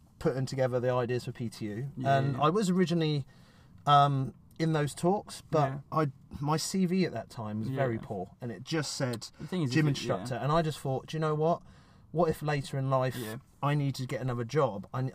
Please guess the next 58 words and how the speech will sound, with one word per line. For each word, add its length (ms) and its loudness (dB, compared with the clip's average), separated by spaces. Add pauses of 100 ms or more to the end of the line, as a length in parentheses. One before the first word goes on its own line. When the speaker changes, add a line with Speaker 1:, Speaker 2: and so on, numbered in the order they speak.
(160)
Speaker 1:
I 40 0
wanna 160 0
have 140 -4
Speaker 2:
Yeah. 80 -4
Speaker 1:
management 420 -2
on 160 -8
there." 160 -14
So 180 0
Speaker 2:
If 60 4
Speaker 1:
I 80 12
Speaker 2:
it, 40 6
Speaker 1:
went 180 4
Speaker 2:
um, 60 -8
Speaker 1:
to, 140 -2
Speaker 2:
yeah. 220 0 (680)
Speaker 1:
um, 260 -4
Patrick 480 -4
Davis' 320 -2
dad, 340 0
who's 280 -4
the 60 -6
ma-, 140 -2
who 220 -4
was 120 -4
the 120 -4
Speaker 2:
Ian 380 0
Speaker 1:
direct-, 140 2
Speaker 2:
Davis, 260 -2
Speaker 1:
Ian 180 0
Speaker 2:
lad, 140 2
Speaker 1:
Davis, 240 -4
lad, 200 -4
Speaker 2:
absolute 320 -2
lad. 240 -6
Speaker 1:
five 400 0
M 140 0
dog 200 0
walker 300 -2
on 220 0
Twitter. 360 -4
Speaker 2:
Yeah, 260 4
Speaker 1:
Wanna 180 8
find 200 12
Speaker 2:
<laughs> 0 -
yeah, 100 2
Speaker 1:
him? 100 8
Speaker 2:
yeah, 100 2
yeah, 180 0
yeah. 240 8
Speaker 1:
Um, 220 10 (180)
he, 380 4
um, 440 2 (260)
wanted 260 0
a 60 0
manager 340 0
for 120 -12
Wellington 300 -2
Gym, 240 -2